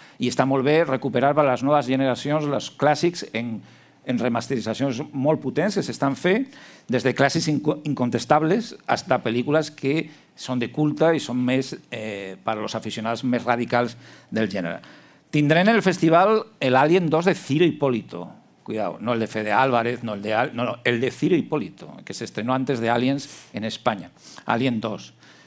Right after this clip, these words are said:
Engañan unos cuantos, pero no a tots, i que, eh, la tindrem en una còpia restaurada, com també tindrem, eh, al Bellón de Dor, Poder Maléfico, un exploit de l'exorcista, perquè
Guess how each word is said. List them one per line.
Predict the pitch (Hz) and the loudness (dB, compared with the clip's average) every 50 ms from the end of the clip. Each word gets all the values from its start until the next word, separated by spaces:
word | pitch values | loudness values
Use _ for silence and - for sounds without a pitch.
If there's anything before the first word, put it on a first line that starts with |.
| _ - | _ -12
Engañan | - - 107 117 117 113 127 120 123 | -8 -4 -4 -2 -2 0 0 0 0
unos | 123 123 113 - | 0 -2 -2 -4
cuantos, | - 151 143 147 151 151 147 - | -2 0 0 0 0 -2 -4 -8
pero | - 117 - 98 | -12 -12 -10 -8
no | 120 127 | -8 -8
a | 117 | -4
tots, | - 165 175 180 - - - - - | -4 -4 -4 -4 -12 -18 -16 -6 -4
i | 151 147 147 | -4 -2 0
que, | 165 170 170 170 170 - - - - - - | 0 0 0 -2 -6 -18 -20 -20 -20 -16 -4
eh, | - 131 135 131 123 117 120 - 117 127 | 0 0 2 2 2 0 -2 -4 0 0
la | 113 113 | 0 0
tindrem | - 117 117 120 123 131 | 2 0 0 2 2 2
en | 151 139 | 2 4
una | 123 117 113 | 2 2 2
còpia | - 127 110 117 120 117 | 2 -2 0 0 0 0
restaurada, | 123 113 - 147 143 156 170 165 175 196 214 214 - | 0 0 2 2 4 6 6 6 6 4 2 2 0
com | - 135 131 123 113 | -2 -2 -2 0 -2
també | - 117 120 117 123 | -2 -4 -2 -2 -2
tindrem, | 117 147 143 147 170 190 190 - - _ _ _ _ _ _ - | 0 0 0 2 0 0 -2 -6 -10 _ _ _ _ _ _ -6
eh, | 117 113 117 113 | -4 -4 -2 -2
al | - - 110 107 110 | 0 0 0 0 0
Bellón | 107 107 110 110 123 120 127 | 0 -2 -2 0 0 0 2
de | 131 135 143 | 2 4 4
Dor, | 160 185 220 226 - - _ _ _ | 4 4 2 0 -4 -8 _ _ _
Poder | - 156 147 135 160 165 151 | -2 0 2 4 4 4 4
Maléfico, | 147 131 123 135 143 147 - - 147 - - 196 220 277 277 - _ | 4 2 2 2 2 0 0 -2 -6 -2 0 0 0 0 -2 -8 _
un | - 127 135 147 | -4 -2 0 0
exploit | 135 - - - - 151 156 156 147 | -2 -2 -4 -2 2 2 2 2 0
de | 127 120 | -2 -2
l'exorcista, | 117 120 117 - - 151 143 175 170 - - - 190 190 190 - - - - - - - | -2 -2 -4 -2 -4 -2 0 0 -2 -2 0 0 0 0 0 -6 -18 -20 -20 -20 -16 -2
perquè | - 147 127 156 | -2 2 2 2